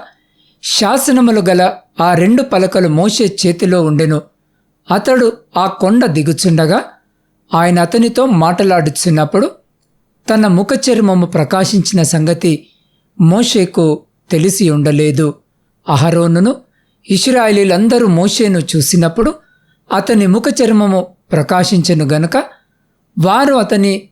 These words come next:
సమీపింప విరిచిరి అన్న వచనముల ప్రకారము, ప్రియులారా, మోషే ఇశ్రాయేలును ఏలాగు నడిపించాలని భయపడినప్పుడు దేవుడు అతనితో కూడా ఉన్నందున అతడు దేవుని సన్నిధిలో మొరపెట్టినప్పుడు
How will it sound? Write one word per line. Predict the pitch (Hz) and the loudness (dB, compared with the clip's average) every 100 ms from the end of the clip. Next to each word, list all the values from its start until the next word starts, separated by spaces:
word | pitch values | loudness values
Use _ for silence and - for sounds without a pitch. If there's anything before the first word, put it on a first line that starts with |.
| - | -8
సమీపింప | - 185 202 233 208 175 | -2 2 2 0 0 0
విరిచిరి | 175 156 160 - 185 170 156 - _ _ _ _ 165 | 0 0 -2 -2 0 0 -2 -6 _ _ _ _ -2
అన్న | 170 170 170 _ 160 | 0 0 -4 _ -2
వచనముల | 185 233 220 165 | 0 0 2 0
ప్రకారము, | 147 151 180 165 185 277 - _ _ _ | 0 -2 0 0 2 0 -4 _ _ _
ప్రియులారా, | 160 151 151 180 - - _ _ _ _ 175 | 0 0 2 0 -2 -10 _ _ _ _ 0
మోషే | 165 240 240 233 208 - - | 2 2 2 0 0 -4 -4
ఇశ్రాయేలును | 165 - 226 208 190 185 175 | -2 0 0 2 2 2 0
ఏలాగు | 160 147 151 185 175 196 | 0 0 2 2 0 0
నడిపించాలని | 214 147 151 196 165 - 160 160 160 147 _ _ _ _ | 0 0 0 -2 -2 0 0 0 0 -2 _ _ _ _
భయపడినప్పుడు | 139 156 156 170 165 165 - 214 - - _ _ _ _ _ | -2 0 0 0 2 0 0 -2 -4 -10 _ _ _ _ _
దేవుడు | 151 208 247 240 | -2 0 2 2
అతనితో | 175 220 214 214 196 | 0 0 0 0 -2
కూడా | 190 185 175 | 0 0 2
ఉన్నందున | 147 147 160 160 185 - - _ _ _ _ - | 2 2 0 0 0 -2 -8 _ _ _ _ -4
అతడు | - 226 196 | -2 0 0
దేవుని | 139 208 262 233 | 0 2 2 2
సన్నిధిలో | 220 180 170 175 175 156 | 0 0 0 0 0 0
మొరపెట్టినప్పుడు | 135 135 170 180 160 151 180 262 | 0 0 -2 0 0 0 -2 -2